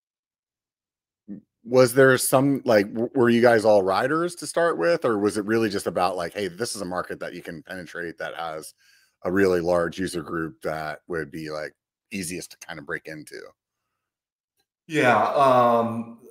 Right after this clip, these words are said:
Speaker 2: uh, actually, like, half our company rides and half doesn't, and, and, and
Speaker 1: Yeah.
Speaker 2: somewhat intentional in that, that way. Uh, I have a passion for the sport. I, I used to race in college. Um, I, I use race loosely.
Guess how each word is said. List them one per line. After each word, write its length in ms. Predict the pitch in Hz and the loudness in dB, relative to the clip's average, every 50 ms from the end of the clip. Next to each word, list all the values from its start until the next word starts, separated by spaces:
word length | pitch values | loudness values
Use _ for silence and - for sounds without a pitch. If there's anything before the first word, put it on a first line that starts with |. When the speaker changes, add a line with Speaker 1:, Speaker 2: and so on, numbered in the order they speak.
| _ _ _ _ _ _ _ - - - _ _ - - | _ _ _ _ _ _ _ -20 -20 -20 _ _ -12 -10
Speaker 2:
uh, 100 | 127 120 - - | -10 -10 -8 -6
actually, 260 | - 160 - 156 151 | -6 -6 -6 -6 -6
like, 240 | 131 117 - - - | -6 -6 -6 -8 -12
half 320 | 123 - 175 180 196 - | -10 -4 -4 -4 -2 -2
our 180 | 156 135 131 - | -4 -6 -6 -4
company 240 | 160 147 - 127 117 | -4 -4 -4 -4 -4
rides 320 | 104 113 113 123 - - | 0 2 2 2 2 0
and 80 | 107 - | -2 -8
half 340 | - 113 104 101 - - - _ - 120 101 - _ _ _ - | -6 -4 -4 -4 -6 -8 -16 _ -20 -20 -20 -20 _ _ _ -8
doesn't, 400 | 117 104 110 - - - 120 - _ - | -6 -6 -6 -6 -10 -14 -18 -20 _ -14
and, 120 | 117 107 | -12 -12
and, 320 | 110 104 110 117 117 - - | -10 -8 -6 -6 -6 -6 -6
and 160 | 117 113 107 - | -10 -10 -6 -2
Speaker 1:
Yeah. 200 | 110 104 95 80 | 0 2 2 2
Speaker 2:
somewhat 200 | 71 - - 120 | 0 -4 -8 -10
intentional 800 | 107 95 - 117 113 104 - - 107 98 90 92 - - _ _ | -14 -14 -12 -12 -12 -12 -12 -14 -12 -12 -12 -12 -14 -18 _ _
in 120 | 113 98 92 | -18 -14 -12
that, 340 | 98 95 92 87 - - 98 | -10 -10 -10 -10 -12 -14 -12
that 260 | 101 92 92 - 92 | -10 -8 -8 -8 -10
way. 340 | 92 95 95 92 87 87 - _ _ _ _ _ _ _ _ 101 | -10 -10 -10 -10 -12 -14 -18 _ _ _ _ _ _ _ _ -6
Uh, 240 | 104 101 101 95 | -4 -2 -2 -2
I 100 | - 135 | 0 2
have 180 | 135 131 135 135 135 | 4 6 6 4 4
a 40 | - | -2
passion 340 | - 127 120 120 - 113 - | -2 -2 -2 -2 -4 -8 -12
for 100 | - 110 | -12 -12
the 60 | 101 | -12
sport. 480 | - - - 110 110 107 107 107 107 107 | -12 -16 -14 -12 -10 -8 -8 -8 -10 -12
I, 140 | 110 - 110 | -16 -18 -20
I 40 | 110 | -20
used 160 | 104 98 - | -20 -20 -20
to 60 | 104 | -16
race 260 | 98 98 101 98 98 | -14 -14 -14 -14 -14
in 60 | 95 | -18
college. 540 | 92 - 98 95 95 95 95 92 - - - - 101 | -18 -16 -12 -12 -10 -10 -12 -12 -14 -18 -18 -16 -14
Um, 320 | 98 92 90 90 95 _ _ _ _ _ _ _ _ _ _ _ _ _ _ _ _ _ _ _ 117 - - | -12 -12 -12 -14 -16 _ _ _ _ _ _ _ _ _ _ _ _ _ _ _ _ _ _ _ -10 -8 -6
I, 60 | 123 | -6
I 20 | 131 | -6
use 260 | 120 123 123 113 101 | -6 -6 -8 -8 -6
race 280 | 107 113 110 104 - 107 | -4 -4 -4 -4 -4 -8
loosely. 320 | 104 101 - - 90 87 | -10 -12 -12 -12 -14 -14